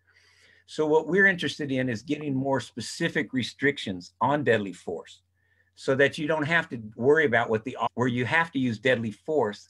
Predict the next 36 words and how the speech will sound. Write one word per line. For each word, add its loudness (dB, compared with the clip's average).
and 2
you 0
wouldn't 0
normally -2
have -2
to. -18
Like -2
if -10
you -4
chase 0
someone 0
alone, -2
go 0
on 0
a -8
foot -6
chase -2
alone, -2
you -4
might 0
be, -6
ch-, -12
you -2
might 2
be -4
pushing, -2
there's -2
really -2
no -2
need -4
to -6
use -4
deadly -2
force -10
on -10
them. -18